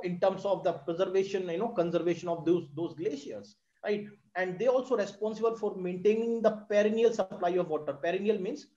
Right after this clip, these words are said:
throughout the year. Throughout the year, these glaciers feed, these glaciers feed the water in the rivers. And that is the reason, right, the Indus, Brahmaputra,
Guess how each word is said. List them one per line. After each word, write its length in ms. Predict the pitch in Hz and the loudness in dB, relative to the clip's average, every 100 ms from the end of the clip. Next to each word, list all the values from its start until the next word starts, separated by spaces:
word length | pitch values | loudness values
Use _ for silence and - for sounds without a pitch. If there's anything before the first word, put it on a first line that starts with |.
| _ _ _ _ _ | _ _ _ _ _
throughout 640 | 214 262 - 170 185 175 | -4 -2 -2 2 2 2
the 100 | 165 | 2
year. 240 | 143 117 107 | 2 -2 -6
Throughout 460 | 190 226 190 180 180 | -2 2 4 2 2
the 100 | 185 | 0
year, 380 | 175 175 262 - - _ - | 2 4 2 0 -14 _ -12
these 280 | 147 226 170 | -6 -6 -4
glaciers 640 | 175 175 180 226 254 - _ - | 0 0 0 0 0 -6 _ -6
feed, 360 | 254 269 131 101 - 127 | 0 0 0 -4 -8 -8
these 220 | 185 185 | -8 -4
glaciers 400 | 185 180 202 - | -2 -2 -4 -10
feed 280 | - 196 170 | -12 -14 -4
the 80 | 175 | 0
water 640 | 147 208 208 170 147 139 | 2 2 2 2 2 0
in 140 | 165 160 | -8 0
the 200 | 202 294 147 | 0 0 -6
rivers. 520 | 127 170 147 - - _ _ - | -6 -2 -4 -6 -16 _ _ -4
And 160 | 170 170 - 139 | -2 -2 -10 -4
that 200 | 156 185 | 0 0
is 100 | 226 | 2
the 120 | 202 175 | 2 2
reason, 640 | 208 220 175 202 - - - | 0 0 -2 -2 -10 -14 -4
right, 260 | 196 226 - 151 139 | -2 -2 -10 -6 4
the 240 | 156 156 | 4 4
Indus, 460 | 170 180 196 196 196 | -2 4 4 4 0
Brahmaputra, 960 | 151 147 170 196 175 - 180 180 175 | 0 2 2 0 -4 -4 0 2 2